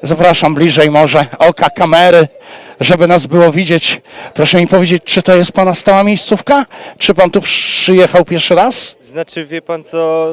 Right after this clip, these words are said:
Speaker 2: od czasu do czasu sobie tu przyjeżdżamy, ale taką stałą miejscówkę to raczej mamy w Zatorze, tam po jakichś takich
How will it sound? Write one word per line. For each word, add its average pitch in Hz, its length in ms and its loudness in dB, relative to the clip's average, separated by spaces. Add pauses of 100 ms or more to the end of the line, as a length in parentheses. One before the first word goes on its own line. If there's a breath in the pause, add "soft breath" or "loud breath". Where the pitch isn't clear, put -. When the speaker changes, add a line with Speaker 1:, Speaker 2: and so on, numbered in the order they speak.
(100)
Speaker 2:
od 175 140 -6
czasu 180 240 -8
do 156 120 -14
czasu 143 240 -14
sobie 127 220 -12
tu 127 120 -16
przyjeżdżamy, 117 640 -10
ale 113 180 -10
taką 139 300 -14
stałą 143 280 -8
miejscówkę 139 600 -14
to 127 160 -12
raczej 123 320 -12
mamy 117 300 -16 (520)
w 98 40 -20
Zatorze, 104 440 -14
tam 95 200 -18
po 101 100 -18
jakichś 95 380 -18
takich - 420 -20